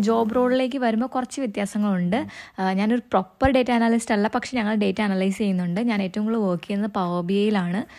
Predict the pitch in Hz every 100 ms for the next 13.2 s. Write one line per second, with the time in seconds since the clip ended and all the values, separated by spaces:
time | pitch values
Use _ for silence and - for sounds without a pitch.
0 | - - - _ - 262 311 294 247 233
1 | 240 208 196 202 196 185 180 - 247 262
2 | 254 226 214 208 262 202 185 254 202 220
3 | 208 196 196 220 196 175 175 - 196 208
4 | 175 185 175 165 180 175 180 220 190 190
5 | 196 190 180 175 - 202 202 226 202 190
6 | 196 170 170 220 311 - - - 311 294
7 | 233 208 208 202 208 - 233 240 - 202
8 | 175 185 208 185 180 175 170 196 - _
9 | _ _ - - - 311 294 277 269 285
10 | 269 269 277 254 254 247 - 214 208 196
11 | 214 196 180 185 180 175 247 262 - -
12 | 196 185 202 226 202 196 202 214 208 208
13 | 196 180